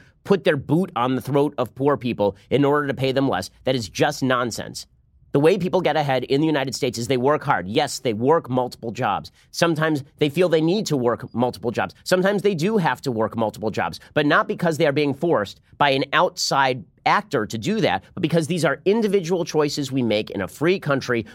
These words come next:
where we have free consensual exchange of goods and services and pay. And people were coming back at me yesterday after I said all this, and they were saying something like, "Well, you know, what about bad working conditions?" I'm not against private sector unions. If you get together with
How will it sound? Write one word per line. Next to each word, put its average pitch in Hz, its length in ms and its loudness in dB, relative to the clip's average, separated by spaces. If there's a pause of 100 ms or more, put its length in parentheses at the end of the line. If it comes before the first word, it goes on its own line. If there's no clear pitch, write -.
where 120 100 2
we 110 60 0
have 107 200 -4
free 185 360 0
consensual 170 640 0
exchange 139 580 -2
of 92 140 -8
goods 143 300 2
and 127 200 -2
services 117 640 -2 (180)
and 123 200 -2
pay. 110 300 -4 (1120)
And 139 180 2
people 165 200 2
were 151 100 2
coming 151 240 0
back 127 200 0
at 127 60 -4
me 113 80 -2
yesterday 113 400 -2
after 104 240 -2
I 101 80 -2
said 131 180 -2
all 107 120 0
this, 101 160 -4 (180)
and 131 160 2
they 147 60 4
were 143 120 2
saying 139 340 0
something 127 340 -2
like, 104 240 -2 (120)
"Well, 160 200 2
you 208 100 2
know, 147 200 0 (100)
what 180 120 2
about 143 300 0
bad 147 220 0
working 151 280 0
conditions?" 113 440 -6 (200)
I'm 160 120 2
not 180 140 2
against 196 200 0
private - 260 2
sector 220 220 -2
unions. 202 480 0 (280)
If 135 120 0
you 202 80 2
get 226 160 4
together 185 320 0
with 104 160 -2